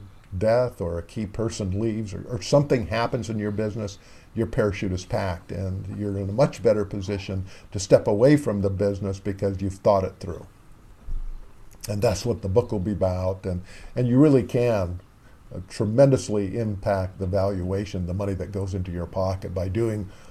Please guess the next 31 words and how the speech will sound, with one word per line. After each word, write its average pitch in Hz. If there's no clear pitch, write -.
a 98
key, -
a 110
few 127
key 117
things. 98
And 110
you 139
don't 180
wanna 147
work 131
your 98
whole 107
life 95
or 101
decades 117
and 101
squander 113
it -
at 98
the 98
last, 104
you 101
know, 95
year 104
or 90
so 92
in 104
the 92
business. 92
That's, -